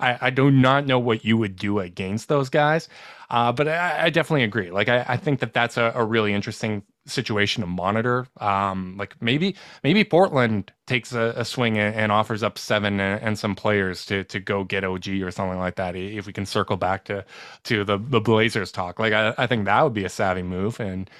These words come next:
can correct the wrong of them passing on O G in the draft years ago. But, um,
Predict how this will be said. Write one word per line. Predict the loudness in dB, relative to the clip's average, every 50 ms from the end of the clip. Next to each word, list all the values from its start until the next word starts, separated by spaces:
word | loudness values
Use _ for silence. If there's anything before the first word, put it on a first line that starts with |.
| -20 _ -4
can | -4 -2 0
correct | 0 0 2 2 2 2 0 0
the | -2 0
wrong | 2 2 4 4 4 4 4 2
of | 0 0 0
them | 0 2 0 0
passing | 0 -2 0 0 0 -2 -2 -2
on | 0 0 2 0
O | 0 0
G | -2 -2 -2 -2
in | -2 -4
the | -4
draft | -2 -2 0 0 0 -2 -4 -6 -8
years | -6 -4 -4 -4 -6 -8
ago. | -8 -8 -8 -6
But, | -6 -4 -4 -4 -4 -2 -2 0 0 2 2 2 2 2
um, | 2 4 4 4 4 4 2 0 -2